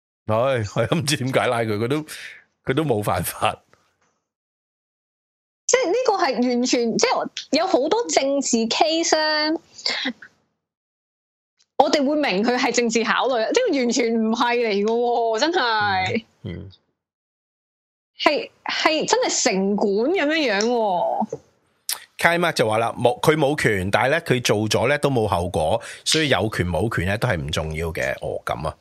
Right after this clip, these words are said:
Speaker 2: 佢，佢就係唔應該冇後果啊，就係講緊呢單嘢係。
Speaker 1: 即係你話
Speaker 2: 即係我哋
Speaker 1: 如果冇後果嘅，咁你唔好聽卡比一周回顧啦。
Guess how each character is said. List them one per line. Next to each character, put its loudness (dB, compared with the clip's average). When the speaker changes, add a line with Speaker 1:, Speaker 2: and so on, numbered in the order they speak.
Speaker 2:
佢， 4
佢 2
就 2
係 0
唔 2
應 0
該 2
冇 0
後 0
果 0
啊， 0
就 0
係 -2
講 0
緊 0
呢 0
單 2
嘢 0
係。 -2
Speaker 1:
即 2
係 2
你 4
話 2
Speaker 2:
即 0
係 0
我 0
哋 -4
Speaker 1:
如 -2
果 -6
冇 0
後 2
果 0
嘅， 0
咁 -2
你 -2
唔 -6
好 -2
聽 -2
卡 -4
比 -2
一 -2
周 -4
回 -4
顧 -4
啦。 -2